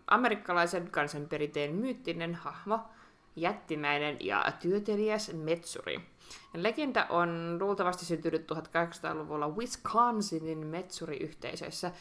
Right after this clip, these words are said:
Nimen etymologiasta on paljon erilaisia teorioita.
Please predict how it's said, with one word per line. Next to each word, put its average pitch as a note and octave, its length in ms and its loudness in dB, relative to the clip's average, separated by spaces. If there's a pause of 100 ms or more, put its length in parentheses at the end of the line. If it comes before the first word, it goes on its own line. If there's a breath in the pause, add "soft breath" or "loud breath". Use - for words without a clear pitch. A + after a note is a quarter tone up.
(280 loud breath)
Nimen D3 440 0
etymologiasta E3 1120 2
on F3+ 140 -4
paljon A#3+ 400 0
erilaisia C4+ 640 -2
teorioita. C4 800 0